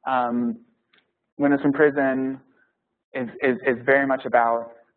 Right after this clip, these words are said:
working with people currently incarcerated, you know, to create a new narrative and bringing that narrative into public space to create a humanistic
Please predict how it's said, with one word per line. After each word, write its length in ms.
working 220
with 120
people 260
currently 360
incarcerated, 800
you 80
know, 120
to 120
create 320
a 20
new 260
narrative 520
and 160
bringing 260
that 140
narrative 340
into 160
public 320
space 300
to 80
create 220
a 100
humanistic 540